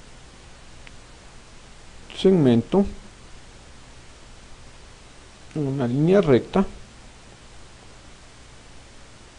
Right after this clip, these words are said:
Puedo utilizar el eje de las X, donde va a estar mi escalera como el eje de las X como parte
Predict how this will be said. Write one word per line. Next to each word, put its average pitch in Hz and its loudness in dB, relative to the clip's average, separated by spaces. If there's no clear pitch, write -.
Puedo 117 0
utilizar 117 -6
el 92 -4
eje 104 -4
de 107 -6
las 156 -6
X, 175 -4
donde 156 0
va 123 6
a 123 6
estar 127 2
mi 135 0
escalera 117 0
como 139 0
el 117 -4
eje 110 -2
de 131 0
las 147 -2
X 147 -4
como 131 -2
parte 123 -2